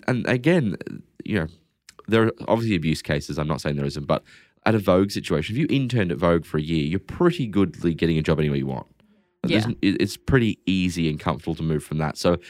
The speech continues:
Speaker 1: if you could go and get a job working with this agency or this agency has a great reputation, and then, you know, on you go. Whereas at the moment, I'm in the universities and I'm not hugely familiar with it, but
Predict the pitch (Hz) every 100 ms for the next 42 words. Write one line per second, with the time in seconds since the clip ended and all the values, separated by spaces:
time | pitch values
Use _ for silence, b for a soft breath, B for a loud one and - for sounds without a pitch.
0 | B - 101 113 117 113 98 92 87 80
1 | 80 85 82 80 80 78 78 76 - b
2 | b - 82 95 98 87 80 80 80 87
3 | 92 78 80 85 80 78 80 - - -
4 | 90 90 - - - 98 b b - 85
5 | 82 80 78 78 - 90 80 - 82 80
6 | 76 85 82 62 71 101 _ _ _ _
7 | _ _ - 92 90 85 - 95 95 101
8 | 104 95 87 82 80 82 85 82 85 80
9 | 78 76 85 82 - - 82 73 71 71
10 | 71 71 - -